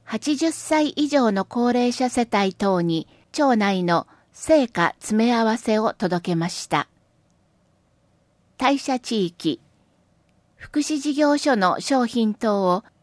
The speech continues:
町内の民生委員協議会や社会福祉法人、ライオンズクラブの皆さんが袋に詰め、民生委員より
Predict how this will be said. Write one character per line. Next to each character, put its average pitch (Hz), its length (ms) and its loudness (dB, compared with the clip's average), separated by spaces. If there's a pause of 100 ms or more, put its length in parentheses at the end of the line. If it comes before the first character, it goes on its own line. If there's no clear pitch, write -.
(120)
町 311 240 2
内 196 300 0
の 175 280 0
民 262 220 4
生 294 300 2
委 - 20 2
員 285 240 4
協 262 240 0
議 185 160 -6
会 180 320 -2
や 170 240 0 (220)
社 226 220 -6
会 294 260 -2
福 - 240 -6
祉 285 180 -2
法 233 320 0
人、 147 380 -2 (600)
ラ 240 200 2
イ 302 100 2
オ 302 100 4
ン 302 100 4
ズ 302 120 -4
ク 339 140 0
ラ 302 160 2
ブ 226 80 -2
の 220 120 2
皆 220 280 0
さ 220 180 -2
ん 196 140 -4
が 185 200 2
袋 254 380 0
に 208 140 2
詰 - 200 -6
め、 175 220 0 (640)
民 285 240 4
生 294 280 4
委 294 40 4
員 254 240 4
よ 202 160 2
り 170 240 0